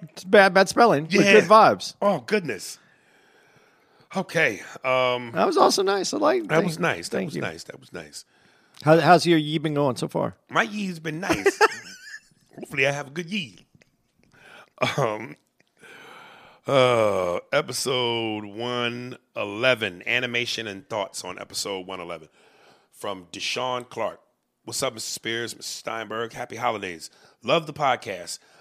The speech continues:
Speaker 2: I'm currently in grad school for animation.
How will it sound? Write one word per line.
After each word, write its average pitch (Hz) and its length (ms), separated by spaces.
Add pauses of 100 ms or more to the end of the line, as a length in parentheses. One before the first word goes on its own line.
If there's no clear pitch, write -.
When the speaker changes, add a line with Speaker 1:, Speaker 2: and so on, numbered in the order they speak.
(120)
Speaker 2:
I'm 95 120
currently 127 440
in 110 100
grad 113 300
school 95 320
for 101 260 (120)
animation. 101 580